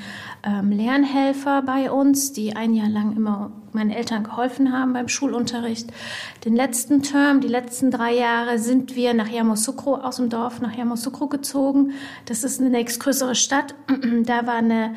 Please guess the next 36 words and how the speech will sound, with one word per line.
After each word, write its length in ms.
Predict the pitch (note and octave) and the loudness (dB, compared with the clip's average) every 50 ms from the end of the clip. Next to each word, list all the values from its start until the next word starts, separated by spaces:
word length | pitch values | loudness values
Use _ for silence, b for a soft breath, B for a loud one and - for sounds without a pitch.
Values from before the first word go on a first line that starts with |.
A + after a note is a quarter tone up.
| A3+ A3+ B B B B B B | -10 -12 B B B B B B
kleine, 1000 | - - - A#3+ A#3+ A#3 A#3+ A#3+ A#3+ A#3+ A#3+ A#3+ A#3+ A#3+ A#3+ A#3+ A#3 A#3 A#3 A3 A#3 | -10 -4 0 2 2 4 4 4 4 4 4 4 4 2 2 2 2 2 2 0 0
äh, 320 | A#3 A#3 A3+ A3 A3 A3+ | 0 0 0 0 0 0
englische 760 | A#3+ A#3+ B3 B3 A#3+ A#3 - - A3+ A3+ A3 A3 G#3+ G#3+ G#3 G#3 G3+ | 0 2 2 2 2 0 0 -2 0 0 0 0 2 2 2 0 0
Schule. 360 | - - - C#4+ D#4 E4 F#4+ G#4+ A#4+ - - - - - - - - - - _ - | -2 0 2 2 4 4 4 4 2 0 -2 -10 -18 -20 -20 -20 -20 -20 -20 _ -4
Und 360 | A3+ A#3 A#3 A3+ A3+ A#3 A#3 | 0 2 2 2 0 0 0
da 120 | A3 G#3+ | 0 0
wurden 200 | G#3+ A3+ A3 G#3+ | 0 2 2 2
wir 80 | G#3 G3+ | 2 0
quasi 320 | - A3 A3 G#3+ A3 G#3+ | -2 -4 -4 -2 -2 -2
auf 80 | G#3 - | -4 -4
internationalem 720 | - G3 G#3+ G#3 G3+ G3 - G#3 G#3 G3+ G3 G3 G3 G3 | -4 -2 0 0 0 0 -2 -2 -2 0 0 0 0 0
Niveau 260 | F#3+ F#3+ G3 F#3+ G3 - | 0 -2 -2 -4 -6 -6
dann, 240 | - - - F#2 | -6 -6 -6 -8
äh, 320 | - - G#3 G3 F#3+ G3 G3+ G3+ | -8 -8 -8 -6 -6 -6 -6 -6
weiter 280 | G3+ G3+ G3+ A#3 - | -8 -6 -6 -4 -4
unterrichtet. 600 | A#3+ A#3 A#3+ A#3+ A#3+ A#3 A3+ B3+ A3 A3+ - - G3 | -4 -2 -2 -2 -2 -2 0 -2 -2 -4 -4 -2 0
Da 240 | G#3 A3 A#3 A#3 | 2 2 2 2
hatte 200 | B3+ B3 A#3+ - | 0 -2 -4 -4
ich 180 | - A3 G#3+ - | -6 -6 -4 -4
dann 180 | - A3 G#3 - | -4 -4 -4 -4
auch 100 | G3+ - | -4 -6
Freundinnen 720 | - - - C4 C4+ C4+ C#4 C4+ C4 C4 C4 C4 C4 B B B B B B B B B B | -4 0 2 4 6 6 6 6 6 6 6 4 2 B B B B B B B B B B
und 360 | G#3+ A3 A3 G#3+ G#3 G#3+ - | 0 2 4 4 2 0 -2
Bekannte 560 | G#3+ G#3+ - - C#4+ C#4+ C#4 C#4 C4 A#3 A3+ - | -4 -6 -2 2 4 4 4 4 2 2 2 2
und 160 | G#3+ A3+ A3 | 2 2 2
so. 280 | A3 A3+ A3 G#3+ G#3 | 2 2 2 2 0
Und 260 | - - G3 G3+ G3 G3+ | 0 0 0 0 0 0
das 160 | G3 - - | -2 -4 -2
war 80 | G3+ | -2
natürlich 400 | G3 F#3 - - G3+ G3 - - | -2 -2 -2 -4 -6 -6 -6 -8
für 80 | - - | -8 -6
mich 180 | - - - - | -6 -6 -6 -4
mega 380 | E3 F3 - - - - - - - - - - | -4 -4 -4 -4 -6 -8 -8 -10 -14 -18 -14 -8
dann 180 | - G3+ F#3 | -6 -4 -4
die 140 | F#3 G3+ G#3 | -4 -4 -6
Zeit. 400 | - - - F#3+ - - - | -6 -8 -8 -8 -8 -10 -12